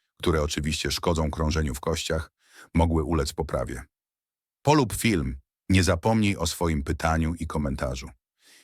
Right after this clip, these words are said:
Jeśli znasz kogoś, kto ma ten problem i potrzebuje wskazówek, którymi właśnie się podzieliłem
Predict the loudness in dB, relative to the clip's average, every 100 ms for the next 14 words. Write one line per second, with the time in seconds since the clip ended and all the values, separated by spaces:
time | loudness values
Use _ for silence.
0 | _ 0 2 2 2 4 2 0 0 -2
1 | 0 -4 -2 -2 0 0 -2 -2 -2 -2
2 | -6 -4 -2 0 0 0 0 2 0 0
3 | -2 0 0 0 -2 -4 -10 -2 0 2
4 | 0 0 0 0 -2 -4 -2 -2 -2 0
5 | 0 0 -2